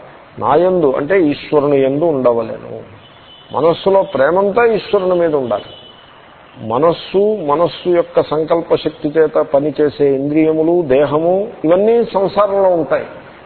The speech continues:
కానీ మనస్సులో ఉండే ప్రేమ మటుకు ఈశ్వరుని మీద ఉండాలి.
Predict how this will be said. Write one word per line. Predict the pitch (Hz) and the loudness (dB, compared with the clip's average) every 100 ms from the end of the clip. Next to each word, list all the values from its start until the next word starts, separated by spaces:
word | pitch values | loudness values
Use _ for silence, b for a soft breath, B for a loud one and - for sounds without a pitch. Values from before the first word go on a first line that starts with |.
| - | -10
కానీ | 131 151 156 | -2 2 2
మనస్సులో | 131 160 175 - 196 190 | 2 0 -2 -4 0 2
ఉండే | 185 170 | 2 0
ప్రేమ | - - 156 233 247 | 0 0 0 2 2
మటుకు | 214 180 190 254 | 0 0 -2 -2
ఈశ్వరుని | 196 143 165 139 120 | -4 -4 -6 -8 -10
మీద | 123 | -12
ఉండాలి. | 113 110 - | -16 -20 -20